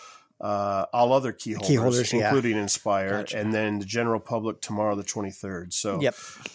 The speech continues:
Speaker 1: um, I wasn't sure how that was gonna work, you know, did the same thing, had the different, you know, especially because on Tuesday I had a, a custom shade I had to go to a doctor's office for at nine o'clock. They were going on sale at nine o'clock. I wasn't sure.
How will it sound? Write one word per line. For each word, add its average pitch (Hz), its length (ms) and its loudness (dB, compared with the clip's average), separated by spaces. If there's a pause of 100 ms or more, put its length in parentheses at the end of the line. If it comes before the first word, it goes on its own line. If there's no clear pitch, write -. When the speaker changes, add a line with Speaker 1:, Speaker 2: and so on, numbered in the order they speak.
Speaker 1:
um, 104 720 0 (920)
I 135 100 -4
wasn't 135 340 2
sure 151 200 4
how 131 120 4
that 135 160 6
was 127 120 -4
gonna 131 200 2
work, 131 440 2
you 139 60 -4
know, 123 140 2
did 117 140 -2
the 113 40 -4
same 117 280 0
thing, 113 300 2
had 107 180 -2
the 110 60 -6
different, 120 340 -4
you 151 60 4
know, 160 40 4
especially 180 400 2
because 120 300 0
on 104 140 0
Tuesday 135 520 2 (400)
I 123 80 -2
had 143 180 2
a, 110 300 2 (100)
a 98 40 -6
custom 135 400 0
shade 151 280 2
I 135 40 4
had 131 140 2
to 120 60 -10
go 127 80 2
to 110 120 2
a 101 60 0
doctor's 131 380 0
office 127 320 0
for 123 480 0 (340)
at 131 240 4
nine 131 200 2
o'clock. 127 480 2
They 117 120 0
were 107 80 2
going 113 200 2
on 98 100 -2
sale 143 340 2
at 123 60 0
nine 123 200 2
o'clock. 117 480 0
I 110 60 0
wasn't 113 300 0
sure. 123 460 2